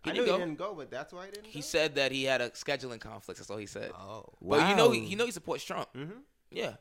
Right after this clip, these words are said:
Speaker 1: but he's like, yeah, he doesn't, he doesn't agree with Obama's po-, po-, uh, policy, so he, he said he didn't wanna go. Which is
Speaker 3: Is it right to call him a racist then?
Speaker 1: That's
Speaker 2: No,
Speaker 1: not a racist,
Speaker 2: I was just
Speaker 1: no.
Speaker 2: about to say, I have to be careful. I can't assume
Speaker 3: Yeah,
Speaker 2: that
Speaker 3: that's
Speaker 2: nobody
Speaker 1: I think,
Speaker 2: that
Speaker 1: I
Speaker 2: voted
Speaker 1: think,
Speaker 2: for
Speaker 1: but I
Speaker 2: Trump.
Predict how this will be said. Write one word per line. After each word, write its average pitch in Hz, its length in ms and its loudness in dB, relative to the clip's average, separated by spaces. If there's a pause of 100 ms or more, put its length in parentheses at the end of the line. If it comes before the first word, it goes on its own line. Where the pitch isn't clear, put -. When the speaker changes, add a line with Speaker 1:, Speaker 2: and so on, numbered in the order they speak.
(160)
Speaker 1:
but 123 80 -4
he's 160 220 -2
like, 135 180 -2
yeah, 123 120 -4
he 127 80 -4
doesn't, 139 200 -4
he 151 140 -8
doesn't 170 160 -6
agree 151 160 -4
with - 100 -8
Obama's 127 300 -10
po-, - 200 -14
po-, - 120 -8 (100)
uh, 117 80 -6
policy, 127 320 -6
so 120 140 -8
he, 127 120 -8
he - 120 -14
said 131 140 -6
he 139 60 -4
didn't 131 120 -8
wanna 135 140 -8
go. 135 240 -4 (1120)
Which 180 120 2
is 170 100 -2 (640)
Speaker 3:
Is 190 120 6
it 269 100 6
right 247 200 6
to 233 100 4
call 220 180 4
him 208 160 2
a 190 80 -2
racist 202 580 -2
then? 311 280 -8
Speaker 1:
That's 143 100 -4
Speaker 2:
No, 151 80 6
Speaker 1:
not 160 60 6
a - 20 4
racist, 156 40 6
Speaker 2:
I - 40 6
was 143 100 4
just 127 100 0
Speaker 1:
no. 143 160 6
Speaker 2:
about 131 280 0
to 131 80 -12
say, 120 140 -10
I 123 120 -4
have 180 120 -8
to 170 80 -14
be 139 100 -8
careful. 120 280 -10
I 135 60 -6
can't 165 260 -8
assume 131 280 -8
Speaker 3:
Yeah, 165 300 10
Speaker 2:
that 139 80 4
Speaker 3:
that's 175 180 6
Speaker 2:
nobody 127 160 6
Speaker 1:
I 196 80 12
think, 226 180 6
Speaker 2:
that 160 60 8
Speaker 1:
I 185 60 10
Speaker 2:
voted 240 100 4
Speaker 1:
think, 202 120 2
Speaker 2:
for - 20 4
Speaker 1:
but 165 80 8
I 156 120 10
Speaker 2:
Trump. 170 200 0